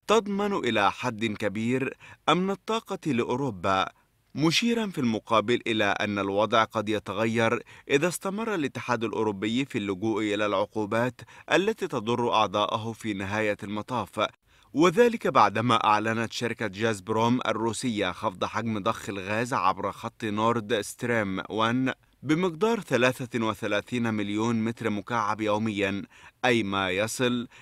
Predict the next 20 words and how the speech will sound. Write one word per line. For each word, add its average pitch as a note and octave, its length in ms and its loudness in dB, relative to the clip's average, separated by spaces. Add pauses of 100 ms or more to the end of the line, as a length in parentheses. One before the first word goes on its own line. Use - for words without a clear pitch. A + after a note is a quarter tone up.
(120)
إلى C#3+ 160 4
عشرين E3 600 -2
في B2 120 -8
المائة، G#2+ 380 0
وذلك G#2+ 540 0
بسبب G#2+ 460 -4
أعمال G#2 460 0
الصيانة G2+ 600 -2 (280)
بحسب G#2 720 -4
قولها، G2 680 -2 (400)
وهو G#3 320 0
ما A#2+ 280 0
أدى A#2 220 2
إلى G#2 260 2
تواصل G#2+ 540 0
ارتفاع G#2+ 600 -4
أسعار A2 360 -2
الغاز G#2+ 380 -4
في A2+ 180 -6
أوروبا، G2 640 0